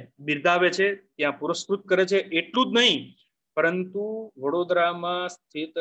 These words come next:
કમાટી બાગ ગાર્ડનમાં પ્રથમ દ્વાર જે છે એમાંથી પ્રવેશતા ડાબા હાથે આ બે વીર બાળકોનું એ પૂતળું પણ મુકાવે છે.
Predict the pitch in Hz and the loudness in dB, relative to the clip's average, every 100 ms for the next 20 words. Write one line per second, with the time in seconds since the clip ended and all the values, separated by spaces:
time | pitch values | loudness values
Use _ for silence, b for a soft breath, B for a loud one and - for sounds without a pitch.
0 | 160 - 135 143 143 - 151 135 120 127 | -8 -8 -8 -8 -10 -12 -12 -6 -6 -6
1 | 123 113 110 120 117 123 123 107 _ _ | -8 -8 -6 -4 -4 0 0 -2 _ _
2 | _ _ _ - 156 151 196 214 208 156 | _ _ _ 0 0 4 4 4 2 4
3 | 151 156 160 151 139 - 135 156 - 143 | 6 8 6 2 -4 -4 -6 -6 -6 -6
4 | 151 165 - 131 151 165 - 165 156 127 | -4 -6 -8 -6 -4 -6 2 2 4 0
5 | 131 160 156 151 147 135 - 196 214 160 | 2 4 4 2 0 -2 4 6 6 4
6 | 175 180 143 147 147 156 147 117 _ _ | 0 2 0 0 -2 -4 -4 -8 _ _
7 | _ _ _ _ _ _ _ _ _ 143 | _ _ _ _ _ _ _ _ _ 0
8 | 175 190 _ _ _ _ 190 240 202 147 | 0 0 _ _ _ _ 0 2 2 0
9 | 123 117 113 110 104 | -4 -4 -6 -6 -12